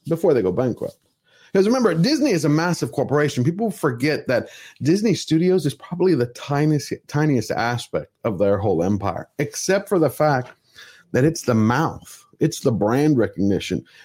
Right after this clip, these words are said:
People don't go, "Okay, I think of Disneyland or E S P N or A B C and go, 'That's Disney.'" No, you think of the movies. You think of Mickey Mouse.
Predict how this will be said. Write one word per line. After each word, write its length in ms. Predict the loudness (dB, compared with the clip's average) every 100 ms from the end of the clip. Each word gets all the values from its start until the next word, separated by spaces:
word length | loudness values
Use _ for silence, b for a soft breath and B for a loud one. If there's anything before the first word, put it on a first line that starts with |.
| B
People 240 | -2 2
don't 180 | 2 4
go, 220 | 4 4
"Okay, 280 | 2 0 0
I 60 | 2
think 260 | 0 -2
of 100 | -2
Disneyland 840 | 0 0 2 2 2 2 2 2 2
or 140 | 2
E 120 | 2
S 160 | 0 -2
P 240 | -2 0
N 480 | 2 2 2 0 -2 B B B B
or 140 | 0
A 80 | 2
B 120 | 0
C 160 | -2 0
and 80 | 0
go, 120 | 0
'That's 280 | 0 -4 -2
Disney.'" 360 | -2 0 0
No, 180 | 0 0
you 180 | 0 -2
think 220 | -2 -2
of 80 | 0
the 80 | 2
movies. 420 | 4 2 0 -2
You 60 | -4
think 160 | -2
of 100 | 0
Mickey 280 | 0 0 -2
Mouse. 420 | 0 -2 -6 -16